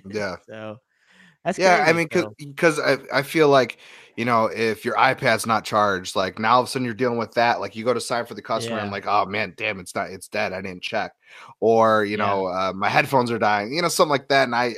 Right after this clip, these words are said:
Speaker 1: I'm always having headphones in with the repair. That's just me. Uh, it helps me kinda zone in. And if they're
Speaker 2: Oh, for
Speaker 1: dead, like, I'm
Speaker 2: sure.
Speaker 1: freaking out. Like, I actually have to listen to, like, outside noise while I'm fixing
Speaker 2: <laughs>
Speaker 1: something. Um, you know, the
Speaker 2: <laughs>
Speaker 1: small things, small details can kinda screw up the whole thing.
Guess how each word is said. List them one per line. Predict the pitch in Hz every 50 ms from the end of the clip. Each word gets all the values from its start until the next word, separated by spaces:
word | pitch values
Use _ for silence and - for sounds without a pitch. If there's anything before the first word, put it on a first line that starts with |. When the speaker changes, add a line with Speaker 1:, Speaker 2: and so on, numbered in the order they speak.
| - -
Speaker 1:
I'm | 110 127 127 120 110
always | 110 123 127 120 113
having | 120 113 110 107 104
headphones | 110 110 104 107 113 107 101 110
in | 110 101
with | 101 98
the | 104 101
repair. | 101 98 - 113 104 104 104 101
That's | 95 101 101 -
just | - 98 - -
me. | 101 98 95 95 - _ _ - _ _ _ -
Uh, | - 95 98 101
it | 98
helps | 101 98 - -
me | 104 90
kinda | - 104 95 92 90 - _ _ _ _ _ _ _ _ _ 98
zone | 95 104 101 95 95 107
in. | 104 98 95
And | 95 90 92
if | 101 - -
they're | - 120 123 104
Speaker 2:
Oh, | - 113 117 117
for | 113 107
Speaker 1:
dead, | 107
like, | 101 101 120 117 110
I'm | 104 104
Speaker 2:
sure. |
Speaker 1:
freaking | 110 - - - 117 110 110 - - 107 101 95
out. | 98 107 110 104 98 90
Like, | 95 98 98
I | 98
actually | 98 101 101 - 113
have | 104 101 -
to | 107
listen | 98 107 104 - - 107
to, | 101
like, | 98 92 - - 101
outside | 104 143 131 - 101 98 95 95
noise | 95 101 104 107 113 113 110
while | 107 98 98
I'm | 101
fixing | 165 - 107 - - - 113 110
Speaker 2:
<laughs> |
Speaker 1:
something. | 113 113 113 113 156 135 131 135 135 _ _ - - - - - - - - - -
Um, | 98 98 95 95 92 90 92 90 85 _ _ - - 156 175 180 - - - - _ _ _ _ - 131 127
you | 120 120
know, | 117 117
the | 104 113 117 104 - -
Speaker 2:
<laughs> | _ -
Speaker 1:
small | - - - - - 135 143 143 147 151 151 -
things, | - - 143 143 143 135 117 -
small | - 131 127 - 107
details | 98 113 123 120 - 135 120 110 -
can | - - 101
kinda | 123 117 110 101
screw | - - - 120 120
up | 113 -
the | 107 104
whole | 107 107
thing. | 101 - 123 127 139 131 101 92 92